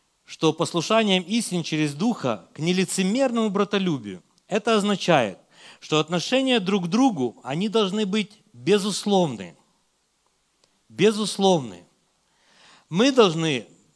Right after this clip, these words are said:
быть братолюбивы безусловно. То есть вот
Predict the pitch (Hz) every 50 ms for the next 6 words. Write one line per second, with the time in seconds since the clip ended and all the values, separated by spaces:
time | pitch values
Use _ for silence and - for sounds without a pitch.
0 | _ - - _ _ - 127 151 196 185 151 143 175 196 190 - - 185 170 165
1 | 165 147 151 214 262 320 285 175 151 110 92 - - _ _ _ _ _ _ _
2 | _ _ _ _ _ _ _ _ _ _ _ _ - 120 120 185 220 214 190 220
3 | 208 - - - 214 202 190 175 151 127 117 104 90 87 _ _ _ _ _ _
4 | _ _ _ _ _ _ _ _ _ _ _ _ _ _ _ _ _ _ _ _
5 | _ _ _ _ _ _ _ _ _ _ _ _ _ _ _ _ _ _ - 202
6 | 214 196 - - - 156 180 190 180 - -